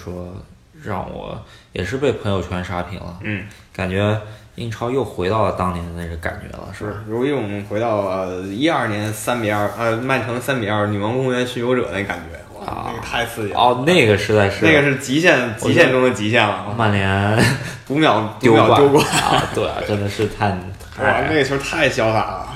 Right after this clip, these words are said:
Speaker 1: 英超可能全部赛季评选，那个赛季都是最
Speaker 2: 最精彩的，
Speaker 1: 最精彩的。
Speaker 2: 对，最精彩的一个赛季。
Speaker 1: 嗯，也是曼城就是第一个冠军嘛。
Speaker 2: 第一个冠军，就是头衔以来第一次拿冠军。
Speaker 1: 这场曼市德比确实不错啊。
Speaker 2: 嗯。
Speaker 1: 那个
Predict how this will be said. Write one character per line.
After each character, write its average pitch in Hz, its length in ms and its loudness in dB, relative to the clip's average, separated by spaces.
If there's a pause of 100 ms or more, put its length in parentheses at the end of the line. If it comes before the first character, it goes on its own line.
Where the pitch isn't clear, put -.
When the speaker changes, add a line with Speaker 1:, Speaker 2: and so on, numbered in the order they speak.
(120)
Speaker 1:
英 131 220 -6
超 120 380 2
可 110 160 -4
能 95 200 -4
全 95 380 -6
部 107 380 -2
赛 92 260 0
季 87 160 -4
评 87 260 -6
选， 90 160 -4 (380)
那 98 220 -2
个 90 60 -4
赛 - 200 -4
季 - 120 -8
都 50 100 -6
是 - 280 -8
最 104 140 -4
Speaker 2:
最 123 160 4
精 117 100 0
彩 107 220 -2
的， 95 60 -8
Speaker 1:
最 95 80 -6
精 87 100 -4
彩 87 60 -6
的。 - 80 -10
Speaker 2:
对， 104 100 -12
最 107 140 0
精 92 100 -6
彩 - 120 -8
的 - 140 -12
一 71 60 -12
个 - 60 -14
赛 - 100 -16
季。 98 80 -10
Speaker 1:
嗯， 85 240 -6 (720)
也 90 160 -8
是 87 580 -4
曼 101 220 0
城 87 480 -4 (200)
就 - 100 -16
是 80 180 -10
第 107 140 -6
一 113 60 0
个 101 100 2
冠 92 180 0
军 92 80 -4
嘛。 - 40 2
Speaker 2:
第 120 40 2
一 123 60 2
个 120 60 2
冠 107 180 -2
军， 104 140 -4
就 113 100 -2
是 101 60 0
头 127 220 4
衔 127 200 2
以 120 60 0
来 101 160 0
第 107 120 -2
一 107 60 2
次 101 140 -6
拿 90 100 -8
冠 82 180 -8
军。 73 80 -14 (240)
Speaker 1:
这 131 220 4
场 90 260 0
曼 104 180 2
市 95 160 -2
德 92 180 2
比 90 180 -2
确 95 200 -6
实 90 180 -4
不 92 160 -12
错 - 380 -10
啊。 92 160 -6
Speaker 2:
嗯。 104 80 -8 (240)
Speaker 1:
那 95 160 -6
个 87 460 -4